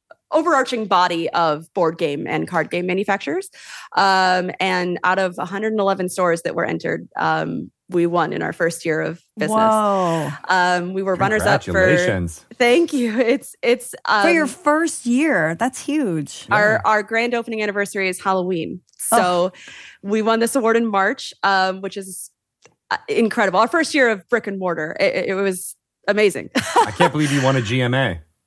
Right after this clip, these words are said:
Speaker 3: No.
Speaker 1: Yeah. <laughs> It was, it was, uh, we, and we were runners up for Outstanding Store Design and Innovator of the Year. So, uh, we hope
Speaker 3: So
Speaker 1: to carry
Speaker 3: cool.
Speaker 1: that momentum forward. Um, the
Speaker 3: Yeah.
Speaker 1: workshops have been a big part of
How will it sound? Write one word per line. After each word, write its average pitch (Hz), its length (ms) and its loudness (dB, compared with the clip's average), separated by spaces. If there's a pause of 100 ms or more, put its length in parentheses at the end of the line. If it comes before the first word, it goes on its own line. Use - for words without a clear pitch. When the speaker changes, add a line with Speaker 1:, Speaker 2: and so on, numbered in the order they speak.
(500)
Speaker 3:
No. 247 200 4
Speaker 1:
Yeah. - 840 2
<laughs> - 20 -6 (1120)
It 311 80 2
was, 320 240 0
it 285 120 -4
was, 285 280 -4 (560)
uh, 247 40 0
we, 277 240 0
and 247 160 2
we 262 80 -2
were 247 120 4
runners 254 320 0
up 233 200 -2
for 226 160 -2
Outstanding 226 420 -4
Store 208 220 -6
Design 190 460 -4
and 180 340 -4
Innovator 180 400 -4
of 175 100 -4
the 165 80 -12
Year. 160 240 -6
So, 175 340 -4 (540)
uh, - 80 -6 (420)
we 214 340 -4
hope 277 260 2
Speaker 3:
So - 60 -6
Speaker 1:
to 330 80 -4
carry 302 240 0
Speaker 3:
cool. 302 60 0
Speaker 1:
that 285 160 2
momentum 262 420 -4
forward. 226 440 0
Um, 202 500 -2 (380)
the 202 180 2
Speaker 3:
Yeah. 196 260 6
Speaker 1:
workshops 269 520 0
have 233 180 -4
been 233 140 -2
a 208 60 -4
big 208 280 -6
part 202 220 -2
of 214 180 -8